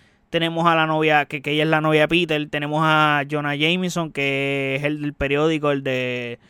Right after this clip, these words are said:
el diario Bottle, y tenemos a Mysterio,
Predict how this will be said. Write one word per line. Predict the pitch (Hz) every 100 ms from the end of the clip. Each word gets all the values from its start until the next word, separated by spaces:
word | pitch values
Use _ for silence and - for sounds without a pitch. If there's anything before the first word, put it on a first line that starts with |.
| _ _
el | - 135 127
diario | 135 135 143 151 156 156 151 147 143 139 139 135 131 120 110 110
Bottle, | 135 170 185 175 175 - _ _ _ _ _
y | 160 160 156 156 151 151 151 147 147 143 139 131 _ _ _ _ _ _ _ _ _ _
tenemos | 165 170 185
a | 185
Mysterio, | 160 - 185 185 180 180